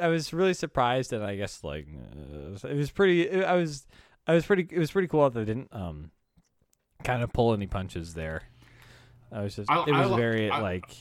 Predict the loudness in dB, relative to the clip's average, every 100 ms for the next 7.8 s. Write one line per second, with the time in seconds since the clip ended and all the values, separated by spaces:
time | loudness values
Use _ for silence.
0 | -6 -2 2 4 4 0 -4 -8 -6 -6
1 | -8 -12 -20 -20 -18 -14 -12 -12 -14 -18
2 | -12 -10 -6 -6 -6 -8 -2 -2 -2 -4
3 | -4 2 2 2 -2 -2 -4 -2 -2 -2
4 | -4 -6 -8 -6 -2 -2 0 -4 -8 -8
5 | -8 -8 -8 -8 -4 -4 -4 -8 -4 4
6 | 4 4 0 0 4 6 10 10 10 8
7 | 6 4 6 8 8 4 -4